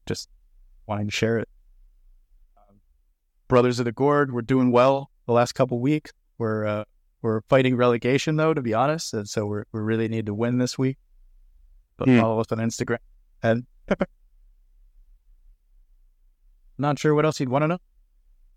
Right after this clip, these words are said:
Speaker 2: Yeah, follow along the Brothers of the Gourd on Instagram, cheer 'em on, show your support. Uh, yeah, you got a, got a local connect now for your supplier, <laughs> Yerba Crew.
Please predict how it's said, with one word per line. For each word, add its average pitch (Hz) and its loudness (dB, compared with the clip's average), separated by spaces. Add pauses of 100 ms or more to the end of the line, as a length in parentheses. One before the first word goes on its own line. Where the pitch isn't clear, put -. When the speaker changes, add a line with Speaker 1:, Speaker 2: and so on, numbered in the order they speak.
(2750)
Speaker 2:
Yeah, 147 -2 (160)
follow 127 4
along 139 -2
the 117 -8
Brothers 135 2
of 123 -6
the 127 -2
Gourd 135 0
on 135 -2
Instagram, 139 -4
cheer 131 0
'em 127 0
on, 139 -2 (420)
show - -4
your 120 2
support. 127 -2 (180)
Uh, 107 0 (680)
yeah, 117 0
you 113 0
got 117 2
a, 117 2 (100)
got 120 0
a 117 2 (100)
local 127 -2
connect 123 -4
now 131 0
for - -8
your 107 -2
supplier, 135 0 (120)
<laughs> - -10
Yerba 131 0
Crew. 147 0